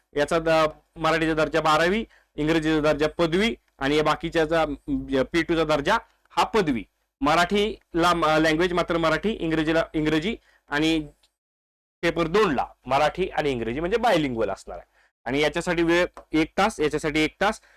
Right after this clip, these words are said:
परीक्षेचं स्वरूप वस्तुनिष्ठ बहुपर्यायी म्हणजेच एमसीक्यू टाईपची ही परीक्षा पद्धती. ठीक आहे, आता या परीक्षेच्या पद्धतीच्या बाबतीमध्ये अधिक काही तुमच्या मनामध्ये शंका असतील तर हे लाईव्ह संपल्यानंतर सुद्धा तुम्ही कमेंट करू शकता आणि त्या कमेंटवरती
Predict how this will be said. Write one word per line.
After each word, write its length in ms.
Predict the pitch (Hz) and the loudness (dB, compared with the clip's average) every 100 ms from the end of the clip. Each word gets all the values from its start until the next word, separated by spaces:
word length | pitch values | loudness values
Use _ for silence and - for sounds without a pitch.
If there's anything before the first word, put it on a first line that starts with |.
| _ | _
परीक्षेचं 360 | 151 151 147 151 | -2 0 0 -2
स्वरूप 260 | 170 196 - 123 | 0 0 0 -4
वस्तुनिष्ठ 460 | 165 - 247 247 - | -4 -2 -4 -2 0
बहुपर्यायी 440 | 180 151 156 165 | 0 0 0 0
म्हणजेच 420 | 175 127 131 190 _ | -2 -4 -4 -6 _
एमसीक्यू 720 | 156 180 175 - 214 - 247 | -2 0 0 -2 -2 0 -2
टाईपची 400 | 269 175 127 - | 0 -2 -2 -6
ही 100 | 131 | -8
परीक्षा 380 | 165 160 113 - | -4 -4 -4 -8
पद्धती. 360 | 170 202 101 - _ _ _ _ _ _ | -6 -6 -8 -12 _ _ _ _ _ _
ठीक 160 | 247 240 | -8 -6
आहे, 80 | 82 _ _ - | -8 _ _ -4
आता 180 | 156 214 | 0 4
या 180 | 196 | 4
परीक्षेच्या 420 | 226 226 214 233 233 | 4 2 2 0 2
पद्धतीच्या 460 | 208 175 202 226 | 2 0 0 2
बाबतीमध्ये 440 | 220 185 208 214 196 | 2 2 2 4 4
अधिक 220 | 147 214 | 2 0
काही 140 | 220 208 | 2 2
तुमच्या 200 | 196 202 | 2 2
मनामध्ये 260 | 190 185 | 2 2
शंका 300 | 185 160 175 | 0 0 2
असतील 360 | 165 - 151 113 | 0 0 -4 -2
तर 60 | |
हे 300 | 147 160 160 | -2 0 2
लाईव्ह 240 | 151 156 - | 2 0 0
संपल्यानंतर 640 | 160 156 180 190 180 214 | -4 0 0 0 -2 -4
सुद्धा 380 | 233 175 139 147 - _ _ _ _ | -4 -8 -4 -4 -4 _ _ _ _
तुम्ही 160 | 165 190 | -2 0
कमेंट 340 | 180 165 233 | 2 2 2
करू 180 | 233 220 | 2 2
शकता 300 | 220 208 233 254 _ _ | 0 -2 -2 -4 _ _
आणि 320 | - 160 180 185 | -2 2 4 2
त्या 180 | - 180 | -2 -2
कमेंटवरती 680 | 180 180 214 214 170 160 107 | 0 2 4 2 2 -2 -4